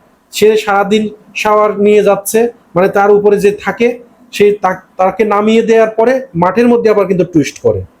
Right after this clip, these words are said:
নিজে নিজে। আপনার ঘরে পোষা প্রাণী বিড়াল থাকলে তার দিক তাকিয়ে দেখবেন, সেও কিন্তু মাঝে মাঝে মুচুর মার-, মারে, পা দুটো দেয়ালের সাথে তুলে, গাছের সাথে তুলে মুচুর মারা শুরু করে দেয়। পৃথিবীর প্রত্যেকটা প্রাণী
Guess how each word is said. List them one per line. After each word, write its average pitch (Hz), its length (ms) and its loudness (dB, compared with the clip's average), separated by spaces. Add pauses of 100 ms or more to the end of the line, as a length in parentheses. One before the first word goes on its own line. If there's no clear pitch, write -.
নিজে 196 200 2
নিজে। 117 260 -2 (560)
আপনার 220 340 0
ঘরে 202 240 0
পোষা 240 380 0
প্রাণী 240 400 0
বিড়াল 190 380 0
থাকলে 220 400 0
তার 190 280 -2
দিক 220 180 -4
তাকিয়ে 208 300 -2
দেখবেন, 160 360 0 (300)
সেও 226 240 2
কিন্তু 220 360 0
মাঝে 185 240 0
মাঝে 208 160 2
মুচুর 196 300 0
মার-, 175 460 -4
মারে, 113 260 -2 (360)
পা 190 160 0
দুটো 208 200 0
দেয়ালের 208 360 2
সাথে 202 220 -4
তুলে, 190 320 0
গাছের 175 280 -2
সাথে 196 220 -4
তুলে 180 320 -2 (340)
মুচুর 196 200 0
মারা 175 200 0
শুরু 160 200 0
করে 135 200 0
দেয়। 107 200 -8 (600)
পৃথিবীর 240 380 0
প্রত্যেকটা 247 480 -2
প্রাণী 202 380 -2